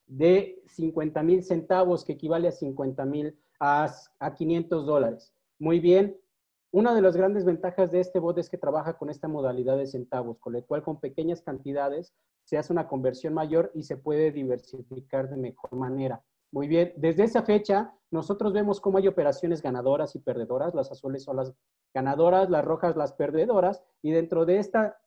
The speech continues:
su-, eh, eh, dentro de esta suma o, eh, de ganadoras y perdedoras, pues bueno, vemos que en este lapso ya lleva un beneficio del diecisiete,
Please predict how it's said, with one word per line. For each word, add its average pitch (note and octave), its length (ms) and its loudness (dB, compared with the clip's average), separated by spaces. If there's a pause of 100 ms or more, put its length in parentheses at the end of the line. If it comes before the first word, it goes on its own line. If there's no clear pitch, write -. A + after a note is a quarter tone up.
(140)
su-, F#3 520 -2
eh, C#3 560 -4
eh, C3+ 380 -6
dentro D3 320 -8
de E3+ 80 2
esta F#3 220 -2
suma D#3 460 -2 (400)
o, C#3 320 2
eh, C3 280 0
de C3 240 0
ganadoras C#3 500 0
y G3 60 -4
perdedoras, G3 640 0 (180)
pues C3+ 160 -2
bueno, D3 220 -4
vemos F#3 360 2
que - 280 -4
en D#3+ 160 0
este A3 260 2
lapso F3+ 600 2 (100)
ya E3+ 200 4
lleva G#3+ 260 0
un G#3 100 -2
beneficio F#3 640 0
del F#3 300 4
diecisiete, D#3+ 960 -6